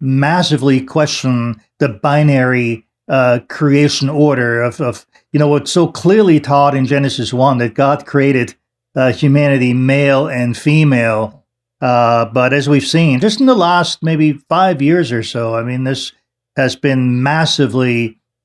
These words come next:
uh, you know, attacked, uh, in,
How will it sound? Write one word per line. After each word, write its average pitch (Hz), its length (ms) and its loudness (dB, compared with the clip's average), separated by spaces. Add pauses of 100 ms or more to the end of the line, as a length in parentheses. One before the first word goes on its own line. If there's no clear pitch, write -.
(120)
uh, 117 400 0 (120)
you 143 100 0
know, 120 420 0
attacked, 131 800 -6 (380)
uh, 123 320 -2
in, 127 480 -4